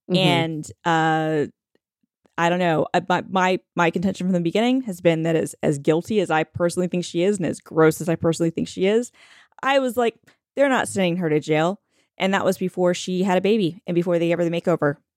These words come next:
Speaker 2: and
Speaker 1: Yep.
Speaker 2: before the prosecution decided to, you know,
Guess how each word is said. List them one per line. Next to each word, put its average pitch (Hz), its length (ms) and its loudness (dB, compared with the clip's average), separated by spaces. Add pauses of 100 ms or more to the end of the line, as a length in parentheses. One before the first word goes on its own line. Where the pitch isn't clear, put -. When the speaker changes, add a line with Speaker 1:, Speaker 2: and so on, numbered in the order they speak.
Speaker 2:
and 160 260 2
Speaker 1:
Yep. 160 80 -2
Speaker 2:
before 160 500 2 (300)
the 139 320 2
prosecution 175 560 -2
decided 160 460 0
to, 160 420 0 (300)
you 180 120 -2
know, 156 400 2